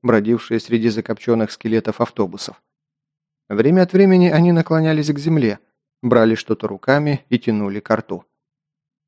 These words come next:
Мне подумалось, что, скорее всего, они едят трупы.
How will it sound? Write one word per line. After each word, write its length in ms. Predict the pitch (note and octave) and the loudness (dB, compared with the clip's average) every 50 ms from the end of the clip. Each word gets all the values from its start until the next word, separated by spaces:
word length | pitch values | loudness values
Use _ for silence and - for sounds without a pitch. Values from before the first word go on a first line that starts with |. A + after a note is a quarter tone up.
| _ _ _ _ | _ _ _ _
Мне 340 | - G2+ G2+ G#2 G#2 A#2 C3+ | -14 -10 -6 -2 -2 -2 0
подумалось, 760 | C#3 D#3 D3+ D3 D3+ D#3 D#3+ E3 D#3+ D#3+ D#3+ D#3 - - - - | 0 0 2 4 4 4 6 4 4 4 2 2 -2 -8 -14 -18
что, 220 | - - - B2 | -16 -10 -8 -8
скорее 460 | B2+ - - C#3 B2 A2+ A#2 B2+ D3 | -8 -4 0 0 2 2 2 0 0
всего, 340 | D3+ - - D#3+ D#3+ D#3+ D#3+ | -2 -4 -6 -4 -2 0 0
они 340 | E3 D#3+ D#3 D3+ D3+ D#3 D#3 | 2 2 2 2 2 2 0
едят 460 | D#3+ C#3 A#2+ C3 C#3 C#3+ - _ _ | 0 2 2 0 0 0 -4 _ _
трупы. 460 | - D3 C3 A2+ F#2+ - - C2+ - | -2 -2 -2 -2 -2 -6 -12 -18 -18